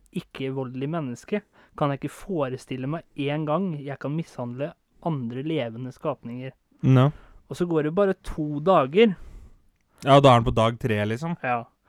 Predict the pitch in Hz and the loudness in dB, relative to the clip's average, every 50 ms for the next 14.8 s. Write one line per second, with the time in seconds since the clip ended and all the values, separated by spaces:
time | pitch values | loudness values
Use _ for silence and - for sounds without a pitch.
0 | _ - _ - - - 202 196 - - 156 151 147 151 165 185 175 - 160 170 | _ -20 _ -18 -2 2 2 2 2 2 0 0 0 2 0 -2 -2 -4 -6 -6
1 | 170 160 147 160 - - - 202 - - - 143 139 - 185 170 143 123 - - | -6 -6 -8 -12 -10 -4 -4 -4 -4 -4 -8 -8 -2 0 0 0 0 -4 -8 -12
2 | 156 - 151 - - - - 185 190 170 143 123 120 127 135 - 170 160 143 135 | -10 -10 -10 -12 -10 -6 -4 -2 -2 -2 -2 -4 -6 -8 -6 -4 -4 -4 -4 -4
3 | - - - - 165 139 - - 131 131 139 139 135 135 139 147 151 156 _ _ | -8 -10 -10 -10 -10 -10 -10 -10 -10 -8 -6 -6 -4 -4 -6 -8 -10 -14 _ _
4 | _ 170 160 151 147 143 143 135 - 175 165 160 147 135 123 120 117 123 131 151 | _ -4 -2 -2 -2 -2 -4 -4 -4 -4 -4 -2 -4 -4 -6 -6 -8 -6 -4 -2
5 | 165 165 170 190 202 - - - - _ - - _ - - 147 135 127 139 160 | -2 0 0 0 -2 -4 -12 -20 -20 _ -20 -20 _ -12 -8 -6 -6 -6 -4 -2
6 | 170 143 127 113 - - 147 143 127 113 - - 131 135 131 - - - - - | -4 -4 -4 -6 -10 -14 -12 -10 -10 -12 -10 -8 -8 -8 -8 -10 -16 -20 -20 -20
7 | _ - 160 165 151 - - 233 214 160 131 127 - - 151 156 156 151 147 147 | _ 0 0 0 0 2 6 6 6 6 6 2 -2 -4 -2 0 0 0 0 0
8 | 139 131 - 160 156 139 135 139 143 147 143 - 143 123 - - 143 143 139 139 | 0 0 0 -2 -2 -2 -2 -4 -4 -4 -4 -4 -6 -6 -6 -4 -4 -2 -2 -2
9 | 135 131 123 123 127 135 139 135 - - 175 160 - - 127 123 120 123 127 120 | -2 -2 -2 -2 -2 -4 -6 -6 -2 -2 -2 0 0 -4 -6 -6 -6 -8 -10 -8
10 | - 165 160 147 139 131 131 127 - _ _ _ _ _ _ _ - 165 165 156 | -8 -8 -6 -4 -4 -4 -4 -6 -8 _ _ _ _ _ _ _ -8 -8 -6 -6
11 | 139 139 139 147 151 147 - - - 160 - - 185 170 - 131 123 - _ 151 | -6 -6 -6 -8 -8 -10 -10 -6 -6 -6 -4 -6 -8 -6 -6 -8 -10 -10 _ -12
12 | 147 139 - - 117 120 117 117 113 113 120 120 123 120 117 - - - 165 160 | -12 -12 -12 -14 -14 -10 -10 -10 -10 -8 -8 -8 -8 -8 -10 -10 -6 -4 -2 -2
13 | 147 135 131 139 143 143 143 143 139 143 143 151 151 151 147 147 - - 151 143 | -2 -4 -4 -2 -2 -2 -2 -4 -8 -10 -10 -8 -6 -6 -6 -6 -8 -10 -6 -6
14 | 139 127 135 135 139 139 139 143 - - 143 156 165 196 202 175 | -4 -4 -4 -6 -8 -6 -6 -8 -6 -6 -4 -2 0 0 0 0